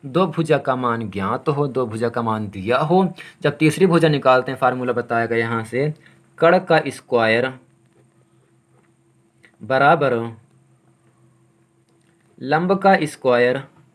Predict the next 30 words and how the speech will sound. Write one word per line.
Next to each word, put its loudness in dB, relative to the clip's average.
प्लस 0
आधार 2
का -4
स्क्वायर। -4
ये -4
जो 4
फार्मूला 2
है, 0
इस -4
फार्मूले 0
को -4
पाइथागोरस 0
प्रमेय -4
लागू 0
किए, -6
किस -10
पर? 4
समकोण -8
त्रिभुज -14
पर। -2
तो -2
यहाँ 4
पर 0
जो 0
कर्ण 8
है 2
ना, 2
कर्ण 2
क्या 2
है? 2